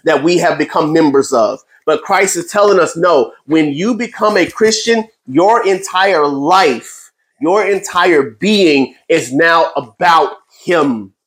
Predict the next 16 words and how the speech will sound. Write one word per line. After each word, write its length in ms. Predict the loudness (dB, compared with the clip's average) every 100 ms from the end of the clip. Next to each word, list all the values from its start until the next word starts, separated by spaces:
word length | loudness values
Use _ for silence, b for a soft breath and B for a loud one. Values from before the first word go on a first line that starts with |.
| _ _ _ _ _ -4
And 200 | 0 2
your 200 | 4 2
life's 440 | 2 0 0 -2
pursuit 600 | -6 -4 -4 -4 -4 -4 -4
is 240 | -6 -4
no 180 | 0 2
longer 320 | 2 2 2
about 380 | 0 0 0 0
trying 260 | -2 -2
to 80 | -2
chase 460 | -4 -4 -4 -4 -4
after 420 | -4 -4 -6 -6 -2
things 340 | 0 0 -2
in 80 | -2
this 240 | -2 -4
world, 380 | 0 2 4 2